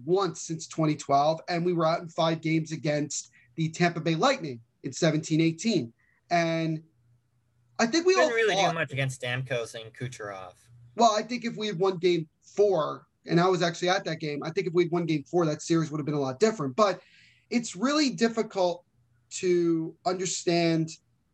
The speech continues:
Speaker 1: um, when I was younger, why the Devils were just not the same team that they once were, constantly making the playoffs and constantly being, uh, a team that could compete for a Stanley Cup. And I think that it was a combination of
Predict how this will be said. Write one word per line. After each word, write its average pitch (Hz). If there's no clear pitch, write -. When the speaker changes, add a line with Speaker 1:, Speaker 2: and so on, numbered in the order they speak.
Speaker 1:
um, 156
when 170
I 165
was 160
younger, 185
why 170
the 170
Devils 165
were 160
just 160
not 160
the 165
same 160
team 170
that 160
they 156
once 139
were, 156
constantly 165
making 160
the 156
playoffs 151
and -
constantly 160
being, 151
uh, 147
a 165
team 190
that 160
could 147
compete 170
for 165
a 165
Stanley 151
Cup. 202
And 156
I 156
think 180
that 165
it 175
was 170
a 165
combination 175
of 156